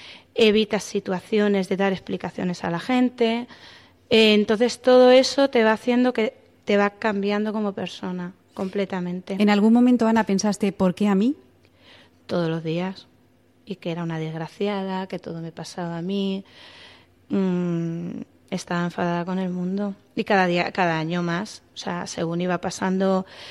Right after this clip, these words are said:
Speaker 1: porque el primer año es un poco de, eh, a ver qué pasa.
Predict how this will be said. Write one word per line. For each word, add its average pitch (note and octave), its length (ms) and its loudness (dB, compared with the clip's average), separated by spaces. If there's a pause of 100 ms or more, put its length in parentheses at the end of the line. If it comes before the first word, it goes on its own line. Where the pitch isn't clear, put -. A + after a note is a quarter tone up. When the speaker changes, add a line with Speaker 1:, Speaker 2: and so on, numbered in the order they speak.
(140)
Speaker 1:
porque - 480 2
el A3+ 140 2
primer B3+ 340 4
año E4 340 6
es D4 200 0
un C4+ 120 0
poco C4 320 -2
de, G3+ 440 0 (760)
eh, G#3+ 640 2
a G#3 120 0
ver A3 140 -2
qué A3+ 140 0
pasa. E3 540 -6